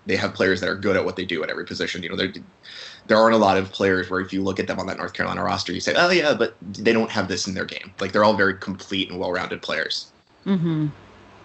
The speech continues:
Speaker 2: Mm-hmm.
Speaker 1: Um, and, and one kind of disappointment for me, uh, in this tournament has actually been the Chicago Red Stars. Actually, you know, I, I think
Speaker 2: Yeah, that's what I was gonna say. Like, like, Julie Ertz, she got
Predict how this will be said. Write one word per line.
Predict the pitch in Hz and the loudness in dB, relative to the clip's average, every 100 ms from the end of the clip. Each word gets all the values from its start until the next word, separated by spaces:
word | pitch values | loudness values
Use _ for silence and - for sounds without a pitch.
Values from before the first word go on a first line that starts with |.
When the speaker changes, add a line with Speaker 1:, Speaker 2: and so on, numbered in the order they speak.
| - 170 | -8 -2
Speaker 2:
Mm-hmm. | 160 156 151 - - - - - - - - | 0 0 0 -4 -14 -20 -20 -20 -20 -20 -8
Speaker 1:
Um, | 98 90 90 | -4 -4 -2
and, | 139 | 2
and | 123 127 - - - - - 131 | 4 4 -2 -16 -20 -20 -6 2
one | 147 139 | 2 2
kind | 131 110 | 0 2
of | |
disappointment | 110 95 - 113 90 | 2 0 -2 -2 -4
for | - 98 | -6 -4
me, | 90 78 - - - - | -4 -4 -8 -12 -12 -4
uh, | 92 87 - - | 0 0 -4 -4
in | 101 | -2
this | 92 | -2
tournament | - 90 92 | -2 -2 -2
has | |
actually | 90 - | -2 -2
been | 90 | -6
the | |
Chicago | - 90 82 | -6 -6 -4
Red | 87 - | -4 -2
Stars. | - 50 - | -2 -4 -6
Actually, | 69 80 57 | -6 -4 -4
you | |
know, | - | -2
I, | - | -2
I | - - | -2 -2
think | 95 98 | -2 4
Speaker 2:
Yeah, | 330 392 392 302 208 175 165 - | 4 6 2 4 2 0 -4 -2
that's | 262 339 | 0 4
what | |
I | 330 | 4
was | 311 | 6
gonna | 285 | 4
say. | 262 254 220 | 4 4 4
Like, | 202 180 | 2 -2
like, | 196 185 | -4 -4
Julie | - 233 262 | 2 4 4
Ertz, | 208 208 226 - | 2 2 0 -4
she | - | -4
got | 214 220 196 208 | -2 -2 -2 -8